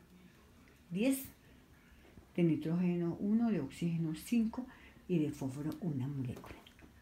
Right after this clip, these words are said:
¿Sí? Entonces, si no estoy mal, si me equivoqué, pues habría que mirar. Entonces, eh, glifosato da cáncer y además Parkinson, porque muchos compañeros que estuvieron trabajando con él,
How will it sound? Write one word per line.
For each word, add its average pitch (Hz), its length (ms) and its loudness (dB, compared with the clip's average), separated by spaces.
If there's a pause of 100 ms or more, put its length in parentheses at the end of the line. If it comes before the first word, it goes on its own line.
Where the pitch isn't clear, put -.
(960)
¿Sí? 262 220 -4 (340)
Entonces, 151 840 -2 (360)
si - 140 -2
no 143 80 0
estoy 170 220 -4
mal, 143 200 -4 (680)
si 185 80 -4
me 165 80 2
equivoqué, 143 560 -2
pues 131 220 -8 (580)
habría 131 240 -4
que 156 100 -8
mirar. - 340 -6 (640)
Entonces, 156 540 -4
eh, - 160 -8 (380)
glifosato 151 640 -6 (720)
da 147 420 0
cáncer 180 480 0
y 170 140 -2
además 131 320 -2 (180)
Parkinson, 156 500 0
porque 156 240 -6
muchos 131 280 -8
compañeros 143 500 -2
que 143 100 -10
estuvieron 135 380 -4
trabajando 143 480 -6
con 139 180 -4
él, 202 120 -2